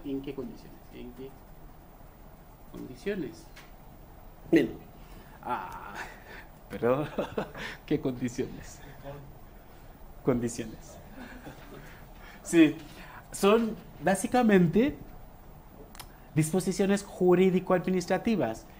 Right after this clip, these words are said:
leyes, normativas, resolución, resoluciones, ah, órdenes ejecutivas, etcétera, etcétera,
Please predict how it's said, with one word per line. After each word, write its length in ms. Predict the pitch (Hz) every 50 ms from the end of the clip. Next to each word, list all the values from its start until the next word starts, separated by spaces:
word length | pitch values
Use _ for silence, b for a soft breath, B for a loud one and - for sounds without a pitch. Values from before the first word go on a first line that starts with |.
| B B B B B B
leyes, 880 | 165 165 165 165 160 156 151 139 143 143 139 135 135 135 - - - - - B B B B B B B 143
normativas, 1080 | 143 143 139 143 143 139 135 135 135 170 175 175 175 165 160 156 147 143 139 135 131
resolución, 1000 | 117 127 131 - - 139 135 127 127 120 - - 175 175 175 165 165 160 160 - - - 120
resoluciones, 1400 | 131 139 139 135 139 151 143 135 131 131 135 131 127 - - 185 180 170 156 151 151 151 147 151 147 - - - B B B B B B B -
ah, 600 | 117 117 117 117 120 120 117 117 117 117 117 - -
órdenes 560 | 170 156 151 147 147 156 156 160 156 151 156
ejecutivas, 840 | 151 - - 139 - - 131 120 - 170 160 160 156 156 156 - -
etcétera, 420 | 160 143 - - 151 151 147 147 147
etcétera, 500 | 147 - 170 160 151 139 135 160 -